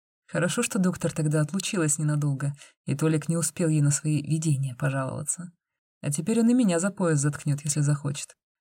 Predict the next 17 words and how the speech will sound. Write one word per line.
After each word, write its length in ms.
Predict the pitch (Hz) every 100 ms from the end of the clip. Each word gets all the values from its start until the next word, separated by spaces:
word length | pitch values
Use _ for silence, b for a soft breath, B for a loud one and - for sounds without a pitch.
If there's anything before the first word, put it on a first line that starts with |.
| _ _
Я 160 | - 202
ведь 180 | 214 220
немногое 420 | 240 269 190 139
умею, 360 | 143 160 143 131
я 140 | 175
больше 260 | 180 160 -
теоретик. 560 | 190 196 156 - - _ _ _ _ _
А 140 | 214 202
он? 320 | 202 240 240 _ _ _ _
Ну, 540 | 156 165 185 226 240 226 - _ _
он 140 | - 277
не 120 | 277
особенно 440 | 277 - 277 165 160
любит 340 | 180 151 151
эти 140 | 151
навязанные 460 | 170 165 165 147 156
способности. 800 | - 190 - 185 147 143 - 147